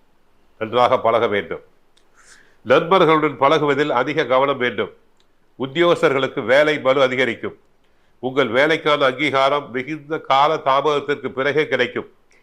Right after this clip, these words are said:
வேலை நிமித்தமாக வெளியூர் பயணங்கள் உண்டாகலாம். சுய தொழில் செய்வோருக்கு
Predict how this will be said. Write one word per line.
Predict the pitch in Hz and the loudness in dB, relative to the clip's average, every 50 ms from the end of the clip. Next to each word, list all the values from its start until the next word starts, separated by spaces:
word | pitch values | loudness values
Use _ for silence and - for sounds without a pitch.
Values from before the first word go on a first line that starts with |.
| _ _ _ _ _ _ | _ _ _ _ _ _
வேலை | - 101 127 156 165 165 160 | -4 0 2 2 4 2 0
நிமித்தமாக | 147 131 131 131 127 143 139 135 135 135 131 151 143 | -2 -4 -6 -6 -4 -4 0 2 2 2 2 0 -2
வெளியூர் | 107 113 127 127 143 147 151 131 107 | 0 -2 -4 -2 -2 -4 -6 -2 0
பயணங்கள் | 131 131 127 127 131 123 127 131 127 110 113 | 0 0 2 0 -2 -2 -2 -4 -2 -4 -6
உண்டாகலாம். | 117 117 123 120 120 120 113 107 98 - - - _ _ _ _ _ _ _ _ _ _ _ _ _ _ _ _ _ _ _ | -2 0 0 0 2 2 2 2 0 -2 -6 -18 _ _ _ _ _ _ _ _ _ _ _ _ _ _ _ _ _ _ _
சுய | - 165 175 175 185 185 | -8 -6 -2 0 0 0
தொழில் | 180 180 165 156 156 160 165 143 - | 0 2 0 0 0 0 -4 -2 -2
செய்வோருக்கு | 143 139 139 135 139 139 131 127 127 - - 143 | -2 -2 0 2 0 2 2 0 -4 -4 -6 -4